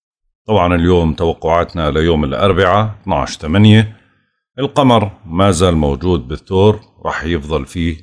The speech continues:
لغاية ساعات الظهر تقريبا،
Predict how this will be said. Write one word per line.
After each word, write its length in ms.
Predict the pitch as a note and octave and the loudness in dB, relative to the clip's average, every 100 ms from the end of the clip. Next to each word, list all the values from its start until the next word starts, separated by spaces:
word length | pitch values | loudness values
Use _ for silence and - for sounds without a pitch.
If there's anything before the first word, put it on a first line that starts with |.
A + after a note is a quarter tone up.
| - | -10
لغاية 460 | D2+ E2+ E2 C#2+ - | -4 0 0 -2 -6
ساعات 460 | - B1+ C2 D#2 - _ _ _ _ _ | -12 -6 -2 -2 -6 _ _ _ _ _
الظهر 380 | G2 F2+ F#2+ F2+ | -8 -2 0 0
تقريبا، 680 | - - _ E2+ F2+ C3 C3 | -4 -18 _ -4 0 2 2